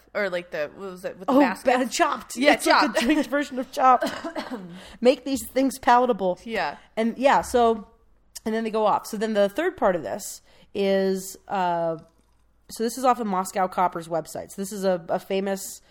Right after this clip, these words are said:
Speaker 2: established copper mug company. So they say that in nineteen forty-one,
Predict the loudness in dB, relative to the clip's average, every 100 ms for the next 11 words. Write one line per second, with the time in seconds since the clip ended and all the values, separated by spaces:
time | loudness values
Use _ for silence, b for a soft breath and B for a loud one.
0 | b b b b -14 0 2 4 0 -2
1 | -8 -18 _ -6 -6 -4 -6 -6 -6 -10
2 | _ -12 -12 -16 -18 _ _ _ _ _
3 | b b b -10 0 0 2 0 0 -2
4 | -2 -6 -6 -8 -6 -6 -4 -4 -6 -12